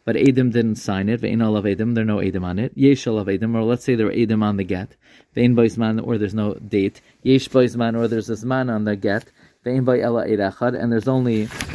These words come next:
one aid. All of these cases are Gittin Misafek, Zehu Safek Gerushin, and therefore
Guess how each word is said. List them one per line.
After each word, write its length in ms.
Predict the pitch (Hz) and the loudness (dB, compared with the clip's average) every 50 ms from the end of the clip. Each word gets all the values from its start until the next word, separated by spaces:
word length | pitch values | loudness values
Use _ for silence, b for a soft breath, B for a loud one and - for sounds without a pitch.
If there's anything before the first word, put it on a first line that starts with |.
| - - - | -14 -12 -8
one 260 | 117 120 131 131 127 | -2 0 2 2 2
aid. 380 | 120 90 104 101 107 139 143 151 _ _ _ _ _ | 2 2 2 2 2 2 0 -4 _ _ _ _ _
All 200 | - 131 143 147 | -2 0 2 2
of 80 | 139 127 | 2 2
these 240 | 131 131 127 - - | 2 0 0 -2 -4
cases 480 | - - 135 131 127 - 131 120 107 | -2 0 0 0 0 -2 -4 -4 -2
are 260 | 123 - 120 120 113 | 0 2 2 2 2
Gittin 420 | 110 110 131 127 127 127 110 110 107 | 2 2 0 0 0 -2 -2 -2 -2
Misafek, 640 | 101 92 - - 92 90 - 127 131 131 131 - - | -4 -6 -6 -6 -6 -6 -4 -4 -6 -6 -6 -10 -8
Zehu 340 | 120 123 151 156 151 147 | -4 -2 0 2 2 2
Safek 380 | 135 - 147 131 - - 110 98 | 2 2 0 0 0 0 -2 -2
Gerushin, 520 | 98 101 92 90 98 101 - - 139 139 - | -2 -2 -2 -2 -2 -4 -4 -8 -8 -8 -6
and 140 | - 113 113 | -6 -2 0
therefore 600 | 127 131 131 - 202 196 185 156 147 151 151 | 0 0 0 2 4 4 4 4 4 0 -2